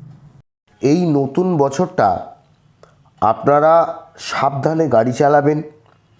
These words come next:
মিথ্যে কথা অযথা বলবেন না, প্রতারণা কারুর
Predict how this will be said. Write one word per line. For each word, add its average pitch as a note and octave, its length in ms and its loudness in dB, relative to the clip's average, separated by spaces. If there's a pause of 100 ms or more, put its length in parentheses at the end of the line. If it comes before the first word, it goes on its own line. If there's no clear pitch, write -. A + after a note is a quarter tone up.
(380)
মিথ্যে E3 640 -2
কথা F#3 320 2 (800)
অযথা F#3 500 2
বলবেন C#3 400 2 (120)
না, D#3 80 4 (1000)
প্রতারণা A3 680 4 (200)
কারুর F3+ 320 0